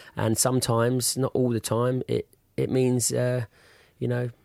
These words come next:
ei-, either putting yourself in the firing line or, or kill or be killed si-, situation, basically. Um, so I enjoyed my job. I loved my job. I loved the buzz of going into combat.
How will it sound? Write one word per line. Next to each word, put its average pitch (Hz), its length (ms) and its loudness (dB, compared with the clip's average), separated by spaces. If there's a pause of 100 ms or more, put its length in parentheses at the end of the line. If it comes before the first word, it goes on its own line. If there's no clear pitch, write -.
(260)
ei-, 120 180 2
either 117 280 2
putting - 280 -2
yourself 117 480 0
in 117 60 0
the 110 60 0
firing 110 360 0
line 120 220 2
or, 113 220 2
or - 100 -2
kill 190 240 2
or 139 80 0
be 131 160 0
killed 151 320 0
si-, - 160 -8
situation, 101 560 -2
basically. 101 560 -8 (560)
Um, 110 260 0
so 135 280 4
I 180 180 2
enjoyed 170 560 4
my 147 160 4
job. 147 360 2 (200)
I 123 100 -4
loved 127 480 -2
my 110 260 0
job. 107 320 0
I 110 60 2
loved 113 260 0
the 113 80 -2
buzz 117 240 2
of 104 120 0
going 113 260 2
into 110 240 0
combat. 107 480 0